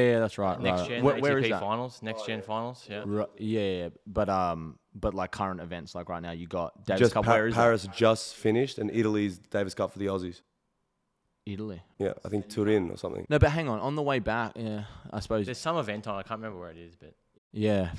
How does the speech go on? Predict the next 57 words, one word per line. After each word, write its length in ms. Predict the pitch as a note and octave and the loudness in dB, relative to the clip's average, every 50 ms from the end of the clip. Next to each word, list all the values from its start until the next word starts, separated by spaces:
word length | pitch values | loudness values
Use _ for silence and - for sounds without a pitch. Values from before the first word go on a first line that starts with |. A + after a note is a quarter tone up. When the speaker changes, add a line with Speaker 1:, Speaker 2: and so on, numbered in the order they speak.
| - - | -2 2
Speaker 3:
But 120 | A#2+ A#2+ | 4 6
I 60 | A#2+ | 8
mean, 160 | A#2+ A#2+ A#2+ | 8 8 8
like, 180 | A#2 A2 A2 G#2+ | 8 6 4 2
at 80 | B2+ B2+ | 2 0
the 80 | C#3 | 0
time, 460 | - - - A2 A2 G#2+ G2+ G2 G2+ | 0 4 6 6 8 8 6 6 4
I 100 | F#2+ G#2 | 6 6
knew 140 | G#2 G#2 G#2+ | 8 8 8
that 80 | G2 G2 | 8 8
I 40 | G2+ | 6
had 80 | G2+ F#2 | 6 4
to 60 | F#2 | 2
do 120 | - G2 | 0 -2
two-week 300 | F#2 - G#2 G2+ G2+ F#2 | 0 2 2 2 2 2
quarantine, 440 | - G2 F#2 F2+ F2+ F#2+ F#2 F2+ F2+ | 4 4 4 4 4 2 2 2 2
so 320 | - - F#2+ F2+ F2+ E2+ | 2 2 4 4 4 4
I 120 | - F#2+ F#2+ | 4 2 0
kinda 500 | - - - A2 G#2 G2+ G2 F#2 F2 E2 - _ _ _ | 0 2 4 6 6 8 6 4 2 0 -6 _ _ _
gave, 220 | - G2 G2+ F#2+ F#2 | 4 4 4 4 4
like, 140 | F#2 F2 | 2 0
Leighton 280 | F2+ F#2 F#2+ G2 F2+ F#2 | 2 2 2 4 4 2
an 60 | F#2+ F#2+ | 2 2
insight, 340 | F#2+ F#2 - F2+ E2+ F2 | 0 2 2 2 2 2
said, 100 | E2+ G2 F2+ | 4 4 4
"I'm 100 | F2+ G2 | 4 4
not, 80 | G2 - - | 4 2 4
I'm 120 | G2+ G#2 | 6 6
not 180 | G#2+ G2+ G2 - | 6 6 6 4
gonna 120 | G2+ F#2 | 0 -2
play," 260 | - G2 F#2 D#2+ D#2+ - | 0 0 0 0 -2 -4
'cause 140 | - G2+ | -2 0
I 60 | G#2 G#2+ | 4 6
knew 140 | A2+ A#2+ | 8 10
I 40 | A#2 | 8
was 80 | A#2 G#2 | 8 8
gonna 120 | A2 G#2+ - | 6 2 2
come 160 | A2+ G#2 G2 | 0 0 0
back 180 | G2 F#2+ F#2 | 0 0 0
after 240 | G2+ F#2+ F#2+ - G2 | 0 0 0 0 0
U 60 | G2 | 0
S 100 | F#2+ F2 | 0 2
Open, 400 | F#2+ F2+ F2+ F2 F#2+ F2+ F2+ F2 F2+ | 0 0 0 0 0 -2 -2 -4 -8
Speaker 2:
Yeah. 80 | - - - - - | -14 -20 -12 -4 -2
Speaker 3:
and 100 | G2+ G2+ | -2 0
at 40 | F#2 | 2
that 140 | G#2+ G#2 G2 | 2 0 2
time, 180 | - G2 F#2+ F#2+ | 2 0 2 2
I'm 40 | |
not 100 | G2+ G2 | 0 0
gonna 140 | - G#2+ F#2+ | -2 -2 -4
do 240 | E2+ F#2+ F2+ F2 E2+ - - | -2 -4 -4 -4 -6 -10 -14
four 320 | - - - - A#2 A2 | -18 -6 0 2 4 4
weeks 200 | G#2 G#2 G2 - | 4 4 2 0
in 60 | G2 F2+ | -2 -4
quarantine. 420 | - F2+ F2 F2+ F2 F2 E2 - | -2 -2 -2 -2 -2 -4 -4 -4
Like, 400 | - - G2 F#2+ F2+ F2+ - - | 0 4 4 4 4 4 0 -6